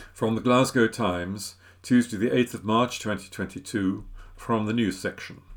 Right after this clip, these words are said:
Millions of pounds in gift cards to be given out in Glasgow to boost shops.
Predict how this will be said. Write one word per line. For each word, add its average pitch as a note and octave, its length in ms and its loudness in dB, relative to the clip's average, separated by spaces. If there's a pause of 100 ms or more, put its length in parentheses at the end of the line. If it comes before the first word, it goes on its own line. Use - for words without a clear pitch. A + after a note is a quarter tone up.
(1400)
Millions D3 400 4
of C#3 160 -4
pounds A#2 360 2
in A2+ 140 0
gift C#3+ 320 0
cards F2 440 0
to G2+ 120 -10
be G2+ 60 -4
given A2+ 260 0
out G#2+ 380 -2
in G#2 140 -4
Glasgow G2 680 0
to - 100 -14
boost G#2 360 -2
shops. - 600 -4